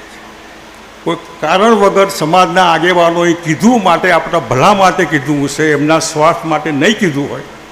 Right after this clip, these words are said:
એ, એ સમાજ, એ પાટીદાર સમાજ હોય, જૈન સમાજ હોય, દલિત સમાજ હોય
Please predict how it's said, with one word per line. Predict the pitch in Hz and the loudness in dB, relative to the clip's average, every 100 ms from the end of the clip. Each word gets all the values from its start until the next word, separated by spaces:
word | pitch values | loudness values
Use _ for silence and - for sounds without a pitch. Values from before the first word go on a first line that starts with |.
| - - - - - - - - - - - - - - - - - - - - - - - - - - - - - - - - - - | -20 -20 -20 -20 -20 -20 -20 -20 -20 -20 -20 -20 -20 -20 -20 -20 -20 -20 -20 -20 -20 -20 -20 -20 -20 -20 -20 -20 -20 -20 -20 -20 -20 -10
એ, | 165 196 208 220 - - - | -2 4 4 2 -6 -16 -6
એ | 196 | -2
સમાજ, | 202 180 170 180 143 151 - - - - - - - - - - - - - - 131 | -2 -2 0 0 0 -4 -10 -18 -20 -20 -20 -20 -20 -20 -20 -20 -20 -20 -20 -16 -14
એ | - - | -10 -6
પાટીદાર | 156 180 190 | -4 -2 -2
સમાજ | 185 196 202 202 | -2 -2 -2 -4
હોય, | 185 214 220 165 107 | -4 -4 -6 -8 -2
જૈન | 147 185 | 0 0
સમાજ | - 190 196 196 170 | 0 -4 -4 -6 -6
હોય, | 180 131 117 110 - - - - - - 117 | -6 -6 -8 -14 -18 -20 -20 -20 -20 -18 -6
દલિત | 131 202 | -2 0
સમાજ | - 208 208 202 208 | 0 0 -2 -2 -4
હોય | 175 208 | -4 -8